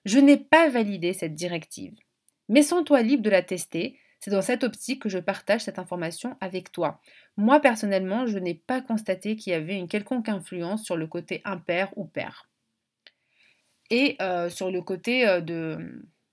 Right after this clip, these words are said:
de se limiter. Donc, euh, là, par exemple, j'ai, sur une publication, j'ai mis que, euh, cinq hashtags. Et franchement, je n'ai vu aucune différence sur, euh,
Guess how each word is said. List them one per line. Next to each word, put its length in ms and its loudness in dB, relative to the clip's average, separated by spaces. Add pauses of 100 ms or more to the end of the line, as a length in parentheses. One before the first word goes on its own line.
(800)
de 140 -2
se 120 -4
limiter. 520 0 (400)
Donc, 340 -6
euh, 180 2
là, 180 6
par 180 6
exemple, 640 0
j'ai, 560 -4
sur 240 -8
une 80 -2
publication, 640 -2
j'ai 160 -6
mis 240 -6
que, 100 -10
euh, 260 -2
cinq 520 -4 (140)
hashtags. 600 -2 (460)
Et 80 0
franchement, 640 0
je 180 -8
n'ai 180 -6
vu 280 -10
aucune 400 -4
différence 720 -6 (160)
sur, 400 -10
euh, 460 -2